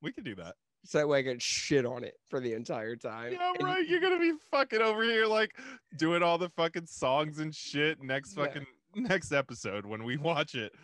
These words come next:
Speaker 2: This is gonna
Speaker 1: together.
Speaker 2: be, this is gonna be what we talk about again, where it's like, "Hey, remember when you shit on Hamilton and then you just became the biggest fan?"
Speaker 1: All right. I will say Hamilton is no Wire. It's not The Wire, but as far as musical rap,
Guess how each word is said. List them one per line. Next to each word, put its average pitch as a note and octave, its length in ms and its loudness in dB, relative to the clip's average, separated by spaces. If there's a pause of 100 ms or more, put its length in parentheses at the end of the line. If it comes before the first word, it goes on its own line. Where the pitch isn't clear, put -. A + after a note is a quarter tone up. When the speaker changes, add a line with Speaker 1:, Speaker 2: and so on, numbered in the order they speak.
(200)
Speaker 2:
This F3 220 4
is E3 80 -6
gonna E3 140 4
Speaker 1:
together. D#3 240 4
Speaker 2:
be, - 40 -10 (220)
this F3 180 0
is D#3 100 -6
gonna C#3+ 160 4
be C#3+ 120 4
what C3+ 140 2
we C3 100 0
talk C3 260 0
about B2 180 -4
again, B2+ 260 0
where A#2+ 100 -2
it's A#2 140 -6
like, C#3 140 -2
"Hey, F#3 120 -2
remember F#3+ 300 -6
when B3+ 120 -10
you E3+ 100 -10
shit - 380 -4
on B2+ 180 -2
Hamilton C3+ 800 -2
and C#3+ 120 0
then - 200 2
you C#3+ 100 -6
just C#3+ 180 -12
became D#3+ 280 -2
the C3+ 80 -2
biggest A#2+ 640 -8
fan?" B2 340 -10
Speaker 1:
All D3 80 2
right. A#2+ 140 0 (340)
I C#3+ 100 0
will E3+ 220 -2
say G#2+ 400 -4 (260)
Hamilton D3+ 540 -4
is A2+ 140 -6
no A2+ 440 -6
Wire. F2+ 480 -6 (320)
It's G#2 260 -10
not B2+ 240 -4
The C3+ 80 -6
Wire, D#2+ 440 -6 (400)
but B2 320 -2 (680)
as A2+ 520 -10
far C#3 240 0
as A#2 180 -6
musical C#3+ 720 -8
rap, A2+ 340 -6